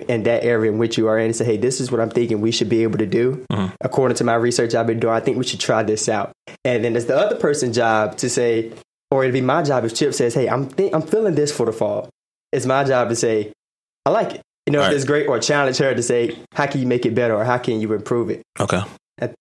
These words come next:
Speaker 1: Did I answer your question
Speaker 2: No,
Speaker 1: correctly?
Speaker 2: no,
Speaker 1: I'm
Speaker 2: no,
Speaker 1: sure I
Speaker 2: you
Speaker 1: answered it correctly.
Speaker 2: No, no, you did. You did. So it's one of those things, like, it kinda sounds like you guys both have your strong suits, right?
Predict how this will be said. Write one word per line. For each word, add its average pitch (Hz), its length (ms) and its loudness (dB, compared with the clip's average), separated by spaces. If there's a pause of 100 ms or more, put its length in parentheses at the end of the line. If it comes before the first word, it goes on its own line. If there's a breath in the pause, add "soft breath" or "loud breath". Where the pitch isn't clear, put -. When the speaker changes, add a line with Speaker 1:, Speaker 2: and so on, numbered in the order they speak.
(440)
Speaker 1:
Did 131 60 -2
I 139 80 0
answer 135 180 -2
your 143 80 0
question 139 200 0
Speaker 2:
No, 160 100 2
Speaker 1:
correctly? 170 120 2
Speaker 2:
no, 120 100 2
Speaker 1:
I'm - 40 0
Speaker 2:
no, 135 140 2
Speaker 1:
sure - 80 2
I 120 40 2
Speaker 2:
you 120 60 2
Speaker 1:
answered 120 200 -2
it 120 60 -2
correctly. 113 360 -2
Speaker 2:
No, 175 200 2
no, 180 60 2
you 180 160 2
did. 165 220 2
You 135 80 0
did. 143 340 0
So 139 140 2
it's 135 240 2
one 156 100 2
of 147 60 2
those 131 100 0
things, 131 260 0
like, 107 200 0 (400 loud breath)
it 107 200 -2
kinda 127 220 0
sounds 113 380 0
like 101 440 0
you 104 540 0
guys 107 340 0
both 107 280 0
have 104 260 0
your 98 80 0
strong 98 360 0
suits, - 380 -2
right? 101 240 2